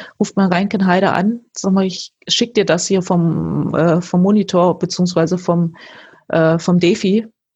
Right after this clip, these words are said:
was schicke ich dir das mal eben, guck, guckt euch das an, also es gefällt mir irgendwie nicht.“ Mal so als Chirurg ist es ja so, äh, ist,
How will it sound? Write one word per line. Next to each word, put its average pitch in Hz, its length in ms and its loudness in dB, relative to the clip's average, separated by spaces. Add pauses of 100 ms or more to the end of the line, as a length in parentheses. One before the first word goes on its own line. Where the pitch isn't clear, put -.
was 170 220 -2
schicke 226 200 -2
ich - 120 -10
dir - 80 -10
das 170 180 -2
mal 156 160 -2
eben, 185 180 0 (280)
guck, 240 260 -4 (100)
guckt 226 180 -2
euch 214 100 -2
das - 140 -6
an, 208 300 0
also 175 200 -2
es 180 100 -4
gefällt 196 340 0
mir 160 140 2
irgendwie 170 280 2
nicht.“ 196 360 0 (200)
Mal 180 120 0
so 175 80 -2
als 160 200 0
Chirurg 185 300 -2
ist 190 160 -2
es 185 140 -2
ja - 140 0
so, 180 280 0
äh, 170 240 0 (100)
ist, - 200 -6